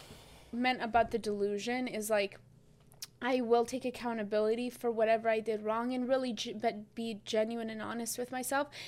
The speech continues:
But then I'll also not sit there and drive myself crazy about what I could have done better. And I'll be like, "You know what? If they, if they said this was the reason and this was that,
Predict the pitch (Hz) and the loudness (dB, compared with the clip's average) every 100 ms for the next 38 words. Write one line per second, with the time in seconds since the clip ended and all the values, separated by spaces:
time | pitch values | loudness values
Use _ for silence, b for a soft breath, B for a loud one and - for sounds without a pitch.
0 | B B 247 226 175 180 233 - - 220 | B B 2 4 6 8 8 6 8 10
1 | 240 - 302 294 294 247 214 208 214 - | 10 6 8 8 8 4 2 0 0 0
2 | 226 240 233 214 220 208 208 208 - 202 | 2 2 2 4 4 4 2 -2 -2 -2
3 | 202 - 208 196 202 208 196 202 208 214 | -4 -2 2 2 2 0 0 0 0 2
4 | 208 208 208 220 214 220 214 202 196 214 | 2 0 -2 -4 0 0 0 0 2 4
5 | 254 B B B 233 226 226 240 233 233 | 4 B B B 2 4 4 6 6 6
6 | B B 233 233 240 247 220 214 269 285 | B B 2 4 4 4 6 6 6 4
7 | 240 240 - 247 240 240 226 233 - 247 | 2 2 4 4 8 6 6 2 4 4
8 | - 254 240 262 220 233 233 262 226 220 | 6 8 10 8 6 2 2 0 -2 0
9 | 214 208 220 214 254 233 220 220 - 240 | 4 4 2 0 -2 0 -2 -2 -2 -4
10 | 208 196 202 247 | 0 2 4 2